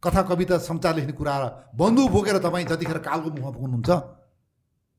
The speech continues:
तपाईँ एक सेकेन्डमा तपाईँ मर्नुहुन्छ त्यहाँ। Either you will kill by दुई तिन सेकेन्ड or you will be kill many people within दुई तिन सेकेन्ड। That is तपाईँको भिक्ट्री।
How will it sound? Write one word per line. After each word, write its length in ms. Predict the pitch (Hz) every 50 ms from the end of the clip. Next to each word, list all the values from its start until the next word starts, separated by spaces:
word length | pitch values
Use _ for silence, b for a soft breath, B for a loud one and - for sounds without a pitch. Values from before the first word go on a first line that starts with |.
| _ _ _ _ _ _ _ _ _ _ _ _ _ _ _ _ _
तपाईँ 300 | 247 254 269 285 285 240
एक 140 | 220 262 277
सेकेन्डमा 340 | 269 - 269 262 269 254 233
तपाईँ 200 | 233 220 220 185
मर्नुहुन्छ 340 | 170 175 156 151 131 117 139
त्यहाँ। 380 | 127 131 175 180 131 - - - _ _ _ _ _ _ _ _ _ _ _ _ _ _ -
Either 200 | 160 165 185 214
you 140 | 226 226 247
will 200 | 254 240 240 247
kill 280 | - 202 247 269 269 269
by 160 | 240 233 196 165 - - - - -
दुई 100 | - 185
तिन 120 | 170 233 220
सेकेन्ड 340 | - - 226 226 269 262
or 120 | 277 277 262
you 120 | 254 226
will 140 | 233 226 202
be 60 | -
kill 200 | 196 - - 185
many 200 | 170 180 180 180
people 200 | 170 165 156 160
within 200 | 147 143 127 135
दुई 120 | 120 120 120
तिन 100 | 117 120
सेकेन्ड। 240 | 131 123 131 127 B B B -
That 180 | - 190 196 185
is 80 | 196
तपाईँको 400 | 190 190 160 147 139 123 113 107
भिक्ट्री। 200 | - - - -